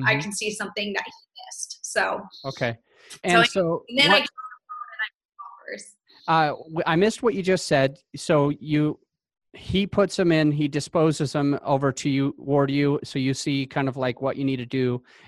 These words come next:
Speaker 2: and then you'll make the
Speaker 1: Mm-hmm.
Speaker 2: offers. If you're lazy, you said, um, you'll just go ahead and use his,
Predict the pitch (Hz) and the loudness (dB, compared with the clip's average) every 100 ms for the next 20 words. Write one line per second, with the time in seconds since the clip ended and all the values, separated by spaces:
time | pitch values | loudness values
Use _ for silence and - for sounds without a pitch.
0 | - 131 127 143 143 139 135 139 120 139 | -4 -2 0 2 2 2 0 0 0 -2
1 | 135 156 131 131 131 131 143 156 - 156 | -2 -2 -4 -6 -4 -2 0 0 -2 -4
2 | 147 - 131 131 131 143 127 123 - 123 | -4 -8 -6 -4 -2 0 0 -2 -4 -2
3 | 120 117 117 - 131 135 139 143 135 131 | 0 0 -2 -2 -2 -2 -2 2 2 2
4 | 127 139 139 - 127 123 | 2 2 0 0 0 -2